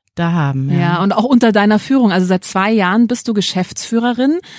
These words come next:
Speaker 1: Mhm.
Speaker 2: und ihr macht Produktdesign, also eben auch zum Beispiel Bürostühle und sowas designt ihr.
Speaker 1: Mhm.
Speaker 2: Und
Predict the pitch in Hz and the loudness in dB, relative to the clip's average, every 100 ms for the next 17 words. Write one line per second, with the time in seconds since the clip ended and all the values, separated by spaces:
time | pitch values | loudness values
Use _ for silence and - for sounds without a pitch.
0 | 190 180 185 214 220 220 - 202 214 - | -4 -2 0 2 4 2 2 0 0 -2
1 | 202 262 311 - 269 233 240 269 185 196 | -4 -2 -4 -2 -2 0 0 0 0 -4
2 | 185 170 185 160 165 - 165 160 160 165 | -4 -2 -2 -2 -6 -6 -6 -4 -4 -2
3 | 190 269 - 240 240 220 208 214 220 190 | 0 0 0 0 2 0 0 -2 0 -2
4 | 160 135 175 214 240 277 311 - - - | 0 -2 -2 -2 -2 -4 -6 -14 -16 -10
5 | 175 202 214 208 | -2 2 2 2